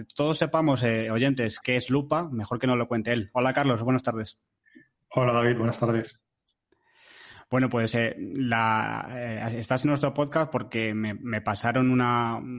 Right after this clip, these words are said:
Speaker 1: otro, otro podcast, <laughs> eh, eh, tuyo en el que hablabas de qué es Lupa, y Lupa es una marca de coches que, que de la que eres fundador y, pues, eh, una marca española y muy interesante porque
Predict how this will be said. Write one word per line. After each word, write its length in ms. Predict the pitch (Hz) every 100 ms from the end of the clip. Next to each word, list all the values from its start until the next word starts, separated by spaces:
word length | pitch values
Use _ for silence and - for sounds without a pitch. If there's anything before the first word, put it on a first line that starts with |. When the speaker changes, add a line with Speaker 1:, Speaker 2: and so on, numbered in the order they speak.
| - 139 175 - -
Speaker 1:
otro, 260 | 135 135 127
otro 260 | 131 123 120
podcast, 440 | 135 131 131 135
<laughs> 20 | 123
eh, 280 | 120 101 -
eh, 400 | 127 117 113 110 104
tuyo 340 | 135 131 151
en 120 | 131
el 100 | 113
que 100 | 110
hablabas 500 | 104 113 120 131 123
de 340 | 120 113 110 107
qué 120 | 120
es 100 | 117
Lupa, 320 | 127 147 147 165
y 100 | 139
Lupa 320 | 139 139 156
es 160 | 170 - - 107
una 240 | - 147 165
marca 260 | 170 160
de 80 | 147
coches 440 | 135 160 165 165 -
que, 300 | 120 104 -
que 140 | - 110
de 140 | 113
la 140 | 110 113
que 80 |
eres 160 | 131 135
fundador 540 | 143 135 113 135 185 - - - - - - -
y, 840 | 143 139 131 127 127 123 120 117 113 110 - _
pues, 200 | 113 110
eh, 80 | 113
una 180 | 120 113
marca 240 | 117 117
española 600 | 113 123 131 151 170 214 -
y 180 | 131 117
muy 220 | 123 147
interesante 560 | 147 127 113 165 160
porque 380 | 117 110 110 107